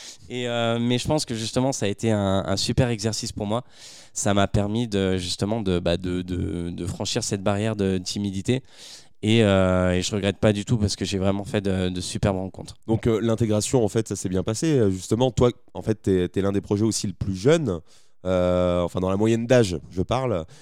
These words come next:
Speaker 2: Et en plus, t'es tout seul. Donc, euh, au niveau de l'intégration, ouais, ça l'a, ça l'a fait. C'était, euh
Speaker 1: Ouais, ouais, c'était très compliqué. Et justement, le, le premier groupe que j'ai rencontré et qui m'a, qui m'a vraiment, euh, rassuré, euh, c'est Bad I D.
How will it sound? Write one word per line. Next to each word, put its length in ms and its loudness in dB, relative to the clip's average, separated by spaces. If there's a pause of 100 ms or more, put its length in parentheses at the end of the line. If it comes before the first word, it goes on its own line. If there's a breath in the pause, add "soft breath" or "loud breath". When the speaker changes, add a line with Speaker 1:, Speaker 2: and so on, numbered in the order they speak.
(160 loud breath)
Speaker 2:
Et 60 -2
en 80 -2
plus, 220 -10
t'es 100 -4
tout 120 -16
seul. 280 0
Donc, 240 -6
euh, 240 0
au 120 0
niveau 200 -2
de 40 -6
l'intégration, 520 0
ouais, 100 2
ça 120 -4
l'a, 200 0
ça 120 -4
l'a 160 -2
fait. 200 0
C'était, 300 -2
euh 260 0
Speaker 1:
Ouais, 160 0
ouais, 140 -2
c'était 280 -2
très 200 0
compliqué. 460 2
Et 40 6
justement, 460 0
le, 160 4
le 100 2
premier 300 2
groupe 180 2
que 140 0
j'ai 100 0
rencontré 800 2
et 80 -2
qui 160 -10
m'a, 320 -2
qui 140 -12
m'a 140 -2
vraiment, 460 0
euh, 180 4
rassuré, 580 0 (500 loud breath)
euh, 300 2
c'est 180 -2
Bad 220 0
I 120 2
D. 200 -2